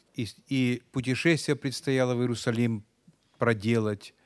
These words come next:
полное опасностей, потому что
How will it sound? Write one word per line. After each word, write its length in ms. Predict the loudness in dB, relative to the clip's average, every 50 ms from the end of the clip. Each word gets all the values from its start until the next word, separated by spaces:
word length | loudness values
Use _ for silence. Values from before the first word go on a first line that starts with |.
| _ _ _ _ _ _ _ _ _ _ _ _ _ _ _ _ _ _ _ _ _ _ _ _ _
полное 400 | 2 2 4 4 2 2 2 0
опасностей, 1000 | 0 0 0 0 2 0 0 -4 -4 -6 -6 -6 -8 -8 -8 -6 -6 -8 -10 -14 _ _ _
потому 320 | -10 -8 -6 -6 -6 -6
что 500 | -6 -8 -8 -6 -4 -4 -4 -4 -6 -10